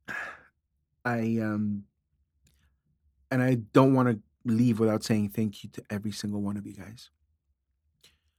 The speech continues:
Follow me on Instagram. The odds are you got here because of my Instagram page,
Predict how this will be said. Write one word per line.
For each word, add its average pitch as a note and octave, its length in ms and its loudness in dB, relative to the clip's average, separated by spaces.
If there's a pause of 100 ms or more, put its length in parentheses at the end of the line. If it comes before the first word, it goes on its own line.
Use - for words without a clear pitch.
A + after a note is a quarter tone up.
(220)
Follow B2+ 160 6
me B2 140 6
on A2 80 4
Instagram. G#2 520 -4 (720)
The B2 120 8
odds B2+ 200 8
are B2+ 140 10
you A#2+ 160 2
got G#2+ 240 4
here A#2 180 2
because G#2 260 -2
of G#2+ 60 0
my F#2+ 140 0
Instagram G2 440 -4
page, G#2 380 -6